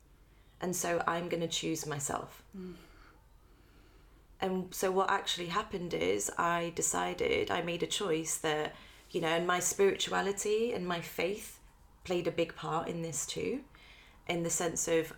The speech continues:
Speaker 1: I really truly believe that everything happens for a reason, and you may not know it in the moment why.
Speaker 2: Mm.
Speaker 1: But the reason why will reveal itself in time. And that,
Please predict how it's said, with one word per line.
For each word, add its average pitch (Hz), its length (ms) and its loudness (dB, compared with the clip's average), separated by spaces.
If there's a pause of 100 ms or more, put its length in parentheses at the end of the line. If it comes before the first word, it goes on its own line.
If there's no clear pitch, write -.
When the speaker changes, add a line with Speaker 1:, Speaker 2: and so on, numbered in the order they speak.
(140)
Speaker 1:
I 175 160 2
really 170 420 -2
truly 160 380 -4
believe 156 640 -2 (520)
that 151 400 0
everything 180 400 0
happens 160 420 -4
for 151 280 0
a 151 40 2
reason, 151 540 -2 (380)
and 170 180 0
you 170 80 0
may 170 220 2
not 165 200 -2
know 175 260 2
it - 420 0 (260)
in 190 200 4
the 170 60 2
moment 170 640 0
why. 147 340 0 (280)
Speaker 2:
Mm. 175 420 2 (440)
Speaker 1:
But - 300 -2
the 165 160 4
reason 165 420 0
why 160 300 0
will 151 180 0
reveal 151 380 0
itself 143 460 -4
in 143 160 -4
time. 151 340 -4
And 143 220 -2
that, 170 280 0